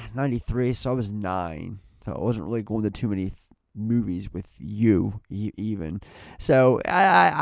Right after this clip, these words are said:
I was kinda, like, banking on eventually I'm gonna see it, but unfortunately I'm not gonna get that big theatrical experience. Well, about a week later, if, if that, is when, um, I got the call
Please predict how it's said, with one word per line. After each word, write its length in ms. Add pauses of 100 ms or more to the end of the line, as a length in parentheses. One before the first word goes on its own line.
I 40
was 140
kinda, 300
like, 240
banking 400
on 300
eventually 460
I'm 120
gonna 180
see 220
it, 80
but 100
unfortunately 680
I'm 100
not 180
gonna 160
get 200
that 180
big 220
theatrical 440
experience. 540 (340)
Well, 320 (680)
about 300
a 80
week 240
later, 480 (140)
if, 200 (120)
if 240
that, 320 (160)
is 200
when, 300
um, 360 (120)
I 80
got 160
the 80
call 480